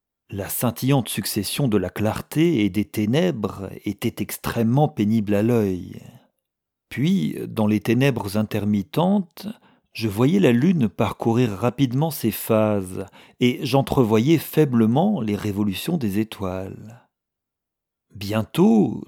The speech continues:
tandis que j'avançais avec une vélocité croissante, la palpitation du jour et de la nuit se fondit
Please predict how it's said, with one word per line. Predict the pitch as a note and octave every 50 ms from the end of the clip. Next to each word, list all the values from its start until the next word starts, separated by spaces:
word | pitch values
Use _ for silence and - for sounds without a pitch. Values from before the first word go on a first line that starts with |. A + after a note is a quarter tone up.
| _ -
tandis | - A2+ A2 G2 A#2+ B2+
que | G#2+ - G#2+
j'avançais | F#2+ A2 G#2+ F#2+ G#2+ G#2+ G2+ - - D3+ C3 G#2+
avec | G#2+ G2 G2 F#2 -
une | - G2 F#2+
vélocité | F#2 G#2+ G2+ G#2 F#2+ - - G2+ F#2+ - - A2
croissante, | G#2+ - - - - G2 F2+ - - D3+ E3+ G3 A3 G#3 D#3 - - - G2 F#2 F#2+ - - - - - - _ _
la | - - F#2+ -
palpitation | - G2+ F#2 - - A2 - A2+ G2 - - - C3 A2+
du | F#2+ G2+
jour | F#2+ F#2+ G2 A#2+ C3+ - F#3 G2+
et | G2
de | F2+ G2
la | F#2+ F2+ F2+ F2+
nuit | F2 F#2 F#2 G2 A2 A#2+ C#3+ D3+ D3+ C3 A2 - A#2+
se | - - - -
fondit | F#2 - - - G2 F#2+ F#2+ F#2+ B2+ C#3+ C#3+